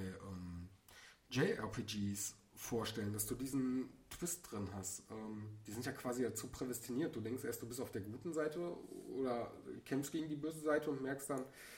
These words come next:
„Nee, hör mal, das ist ja eigentlich, ähm, ganz anders.“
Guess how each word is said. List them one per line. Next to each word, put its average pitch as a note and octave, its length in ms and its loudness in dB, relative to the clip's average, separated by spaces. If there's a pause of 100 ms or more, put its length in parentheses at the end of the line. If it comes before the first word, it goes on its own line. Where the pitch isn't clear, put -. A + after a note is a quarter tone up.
(540)
„Nee, A2+ 200 2
hör A2 120 0
mal, A2 140 0
das G2 120 -2
ist A2+ 140 -2
ja G#2 100 2
eigentlich, C3+ 840 0
ähm, A#2+ 500 0 (340)
ganz A2+ 220 -2
anders.“ A2+ 460 -4